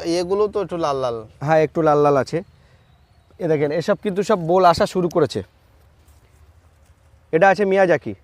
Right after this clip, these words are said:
Speaker 1: মিয়াজাকি।
Speaker 2: এবছর কিন্তু ফল দেখাবো এটাই। বিভিন্ন রকম লাইনে সব বিভিন্ন রকম চারা আমার বসানো আছে।
Speaker 1: এখানেও তো দেখছি অনেক চারা রেডি
Speaker 2: হ্যাঁ,
Speaker 1: আছে।
Speaker 2: এদিকে সব মালটার ভ্যারাইটি, ওইগুলো আছে, ভেরিকেটেড মালটা আছে, ওইদিকে, এইদিকে আছে আপনার ওই, আহ, আফ্রিকান ইয়েলোটা,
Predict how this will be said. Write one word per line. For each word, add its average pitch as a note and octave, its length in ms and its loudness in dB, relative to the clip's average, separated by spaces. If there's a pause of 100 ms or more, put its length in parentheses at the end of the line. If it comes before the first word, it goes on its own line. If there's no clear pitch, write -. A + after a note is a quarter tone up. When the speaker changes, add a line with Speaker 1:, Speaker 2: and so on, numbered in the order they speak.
(160)
Speaker 1:
মিয়াজাকি। A2+ 380 -8
Speaker 2:
এবছর E3 300 0
কিন্তু F3 200 -4
ফল E3+ 200 0
দেখাবো D3 280 -2
এটাই। A2 220 -6 (2750)
বিভিন্ন A3+ 320 0
রকম A3+ 240 2
লাইনে G#3 300 4
সব G#3+ 180 2
বিভিন্ন G3+ 320 0
রকম G#3 200 0
চারা F#3 220 4
আমার F#3 160 0
বসানো F3 360 0
আছে। F3 200 -4
Speaker 1:
এখানেও - 720 -12
তো C#4+ 120 -8
দেখছি A3+ 260 0
অনেক F#3+ 180 2
চারা D#3 220 4
রেডি C#3 100 0
Speaker 2:
হ্যাঁ, G#3+ 120 8
Speaker 1:
আছে। A3+ 80 6
Speaker 2:
এদিকে A3+ 260 4
সব B3 140 4
মালটার G#3+ 320 6
ভ্যারাইটি, G3 300 8
ওইগুলো F#3+ 240 4
আছে, G3+ 200 4
ভেরিকেটেড F#3 440 -2
মালটা F#3 360 0
আছে, F#3 340 0 (340)
ওইদিকে, E3+ 400 2
এইদিকে F3+ 300 -2
আছে F#3 200 2
আপনার F3+ 260 0
ওই, F3+ 180 2 (280)
আহ, E3 280 2
আফ্রিকান F#3 420 2
ইয়েলোটা, F3+ 560 2